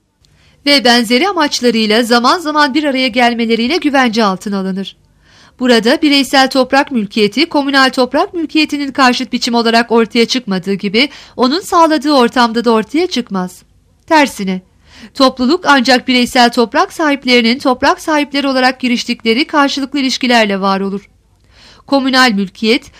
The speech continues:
bu sıfatla ancak geleneksel bireysel yerleşmelerin ve toprağa bireysel sahiplenmelerinin ortak bir tamamlayıcısı olarak ortaya çıkar. Topluluk, ne bireyin yalnızca bir ilineği olarak göründüğü tözdür,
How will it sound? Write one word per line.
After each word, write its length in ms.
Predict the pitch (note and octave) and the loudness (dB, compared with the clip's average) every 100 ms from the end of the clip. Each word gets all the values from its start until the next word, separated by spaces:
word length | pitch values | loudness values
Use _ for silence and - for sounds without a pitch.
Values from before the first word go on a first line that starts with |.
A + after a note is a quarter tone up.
| - | -8
bu 100 | D#4+ | -6
sıfatla 520 | E4 D#4+ A#3 A3 A3+ C#4+ | -4 -2 0 0 2 2
ancak 400 | E4 E4+ D#4 D#4 | 2 2 0 2
geleneksel 600 | C#4+ C4+ C4+ - C4 B3+ | 0 0 0 0 0 2
bireysel 460 | A#3+ A#3 C#4+ C#4 | 0 0 2 2
yerleşmelerin 800 | A#3+ G#3 G3 G3+ G#3+ G#3+ G#3+ D#4 D#4+ | 2 2 0 -2 -2 0 0 0 -2
ve 100 | D4 | -2
toprağa 460 | C#4+ C#4 C#4 C#4 | -2 0 2 2
bireysel 400 | C4 C4 B3 C#4+ | 2 -2 0 -2
sahiplenmelerinin 1000 | F4 D4+ C4+ A#3+ A#3+ A3 G#3+ G#3 G3 B3+ - - - | 0 -2 -2 0 0 0 0 0 0 -4 -6 -20 -2
ortak 440 | B3+ C4 D4+ E4+ | 0 2 0 0
bir 100 | D#4+ | 0
tamamlayıcısı 720 | D4+ D4 C#4 C4+ C4+ B3 B3 B3 | 0 2 2 2 0 -2 -2 -2
olarak 300 | G#3 G3+ G#3 | 0 -2 -2
ortaya 360 | G3+ - G#3 | -4 -4 -4
çıkar. 420 | - - G3 G3 _ _ _ _ _ - - - | -4 -6 -6 -8 _ _ _ _ _ -20 -20 -2
Topluluk, 600 | C#4 C4 B3 A#3 E4 - - - | -2 0 -2 -2 -4 -6 -16 -2
ne 180 | D4 G4 | 0 2
bireyin 320 | F4 D#4+ D4+ | 4 2 4
yalnızca 460 | D4 C#4+ B3+ C#4 | 2 2 0 0
bir 80 | C4 | 0
ilineği 420 | A#3+ A#3+ B3 C#4 | 0 0 0 2
olarak 380 | F4+ D#4 C#4+ C#4+ | 2 2 0 0
göründüğü 460 | C4 B3+ B3 B3 G#3+ | -2 -2 -2 -2 -2
tözdür, 540 | - G3+ F#3+ G#3 C4+ | -2 -2 -2 -4 -4